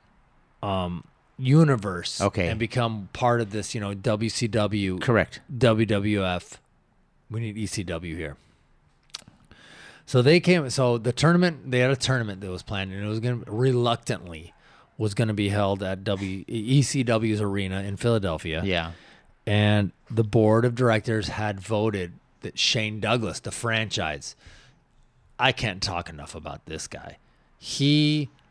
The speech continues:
Speaker 1: I totally forgot about this guy. Shane Douglas is, pr-, uh, we always like to say most this, most that, but he is right up there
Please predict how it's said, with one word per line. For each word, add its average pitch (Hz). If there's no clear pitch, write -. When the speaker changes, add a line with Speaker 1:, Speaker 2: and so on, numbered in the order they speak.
Speaker 1:
I 117
totally 143
forgot 101
about 90
this 85
guy. 82
Shane 165
Douglas 127
is, 117
pr-, 123
uh, 147
we 151
always 202
like 160
to 117
say 113
most 104
this, 92
most 104
that, 104
but 113
he 143
is 170
right 113
up 95
there 131